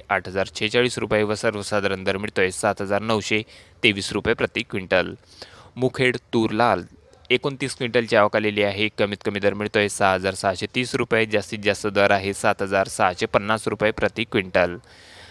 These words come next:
त्यानंतरची पुढील बाजार समिती आहे हिमायतनगर तूर लाल, तीनशे क्विंटलची आवक आलेली आहे मित्रांनो.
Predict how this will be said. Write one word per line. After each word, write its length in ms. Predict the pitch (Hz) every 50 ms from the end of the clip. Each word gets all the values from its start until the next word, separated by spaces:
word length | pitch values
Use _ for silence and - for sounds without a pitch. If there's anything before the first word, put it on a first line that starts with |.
| - - _ -
त्यानंतरची 600 | 131 120 120 120 110 - 127 107 - - 123 117
पुढील 280 | 113 - 117 104 101 92
बाजार 260 | 90 87 87 87 92
समिती 300 | 90 - 98 95 92 101 95
आहे 200 | 92 87 95 95 92 90
हिमायतनगर 720 | - 117 117 123 127 123 120 - - 123 117 110 110 110 - -
तूर 140 | - 104 98 107
लाल, 220 | 107 110 110 110
तीनशे 400 | 107 - 131 127 131 123 - 151
क्विंटलची 420 | 139 - 139 127 127 131 127 120 127
आवक 200 | 120 117 - 120
आलेली 240 | 117 120 117 113 117
आहे 80 | 113
मित्रांनो. 500 | 113 113 - 117 110 107 107 107 110 110